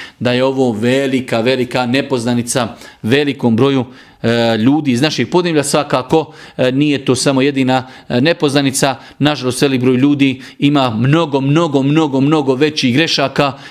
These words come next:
Ljudi u pogledu namaza imaju greške, ljudi neredovno, ne, ne klanjaju redovno namaz, ne kla-, ne posti mjesec Ramazan,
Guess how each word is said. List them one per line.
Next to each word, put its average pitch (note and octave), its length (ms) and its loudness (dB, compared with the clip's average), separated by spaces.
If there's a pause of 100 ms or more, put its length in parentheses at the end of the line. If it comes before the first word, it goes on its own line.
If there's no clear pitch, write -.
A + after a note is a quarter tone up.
Ljudi C#3+ 320 2
u B2+ 60 0
pogledu C3 420 0
namaza D3+ 480 2
imaju D3 220 2
greške, C#3 440 0 (240)
ljudi C#3 260 2
neredovno, C#3 560 0
ne, D3 260 0
ne E3 140 0
klanjaju C#3+ 320 0
redovno C#3+ 340 0
namaz, D#3 380 0
ne D3+ 160 0
kla-, D3 140 0
ne D3+ 180 2
posti D#3+ 360 0
mjesec D3 320 -2
Ramazan, E3 500 0